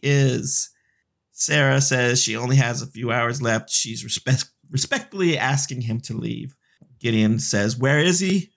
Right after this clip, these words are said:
Where is Riley, Sarah?" Sarah asks her guard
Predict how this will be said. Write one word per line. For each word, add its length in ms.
Where 220
is 220
Riley, 420
Sarah?" 600
Sarah 540
asks 460
her 160
guard 600